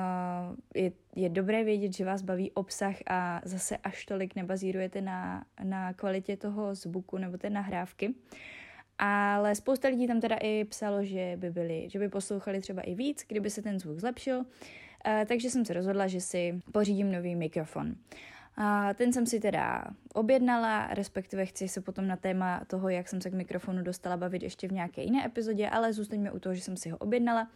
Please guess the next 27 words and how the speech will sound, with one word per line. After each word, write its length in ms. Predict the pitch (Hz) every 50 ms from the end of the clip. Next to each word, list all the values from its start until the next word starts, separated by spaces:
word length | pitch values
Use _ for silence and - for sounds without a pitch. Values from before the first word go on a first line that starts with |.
| - - - - - - - -
a 80 | 247
měl 220 | 247 247 254 254 254
mi 120 | 247 247
dorazit 420 | 208 202 196 196 196 196 196 185
minulý 480 | 190 185 185 185 185 185 185 180 180 175
týden. 440 | - - 165 170 160 135 - - - - _ _ - - - - - - - - - _ -
Já 100 | 202 220
jsem 120 | 214 226
si 80 | 202 233
ho 60 | 220
objednala, 320 | 202 214 208 202 196 190
tuším, 360 | 190 - 185 - - 196 185 180
v 60 | 175
neděli 520 | 175 180 180 185 233 269 285 294 302 311 311 - - - - _ _
a 360 | - 208 208 208 202 202 202 196
psali 280 | - - 247 247 254
mi, 160 | 254 254 247
že 80 | 220 214
dorazí 460 | 175 180 180 180 180 185 175 175 175
ve 100 | 170 170
čtvrtek. 520 | 170 - - - 202 190 - - 156 156 - - - -
Ve 140 | - 190 214
čtvrtek, 580 | 214 - - 254 240 247 - 247 240 233 240 - - -
eh, 340 | 196 196 190 190 190 190
tady 200 | 190 196 190 190
někdo 380 | 190 190 190 180 175 165 160 160
zvonil 600 | 160 165 156 175 214 233 254 269 262 262 254 254